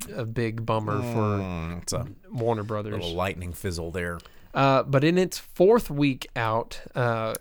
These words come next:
Speaker 2: This
Speaker 1: sec-
Speaker 2: wa-, this was a weird one.
Speaker 1: coming in at number two,
Speaker 2: Didn't expect this.
Speaker 1: Creed three, ten point four million brought in this past week, bringing its domestic up to a hundred forty point nine. Uh, this one they viewed as runaway success that they did not expect out of this movie.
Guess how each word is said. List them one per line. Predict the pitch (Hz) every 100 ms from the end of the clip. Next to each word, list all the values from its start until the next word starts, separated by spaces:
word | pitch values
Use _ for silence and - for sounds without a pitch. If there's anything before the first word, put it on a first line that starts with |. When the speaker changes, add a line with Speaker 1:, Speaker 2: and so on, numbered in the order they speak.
| -
Speaker 2:
This | 170
Speaker 1:
sec- | 165
Speaker 2:
wa-, | 302 -
this | - 339
was | 381 349
a |
weird | 349 330 113
one. | 82 67 -
Speaker 1:
coming | 147 151
in | 165 180
at |
number | 190 185
two, | 196 - 139 127
Speaker 2:
Didn't | -
expect | - 339 - -
this. | 123 - -
Speaker 1:
Creed | - 185 214 -
three, | 220 262 110 - - - - -
ten | - 180
point | 175 185 -
four | - 151 147 147 -
million | 131 131 139 135 135 135
brought | 131 123
in | 123
this | 120 120
past | - 127 120 -
week, | 120 113
bringing | 127 117 120
its | 123
domestic | - 127 117 - 117
up | 113
to | 117
a |
hundred | 104 120 120 117
forty | - 123 120
point | 117 - 131 135 -
nine. | 113 113 117 117 104 104 104 - - -
Uh, | 120 113 -
this | 135 170 -
one | 131 117 117 -
they | 120 131
viewed | 123 123 120 120
as | - 113 113 113 123
runaway | 120 127 120 117
success | - - - 120 -
that | 123
they | 117
did | 113 110
not | 117 120 -
expect | 120 - 120 113 -
out | 113
of | 110
this | 110 143
movie. | 147 139 135